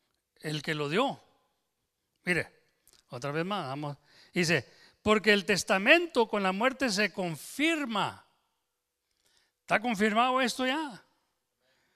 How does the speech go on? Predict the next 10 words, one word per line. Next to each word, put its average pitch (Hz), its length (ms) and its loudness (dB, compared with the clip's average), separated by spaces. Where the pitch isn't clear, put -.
"Pues 214 320 8
no 262 280 4
es 277 440 6
válido 233 760 4
entre 214 440 4
tanto 247 720 2
que 226 120 6
el 208 140 4
testador 214 920 2
vive." 294 640 -2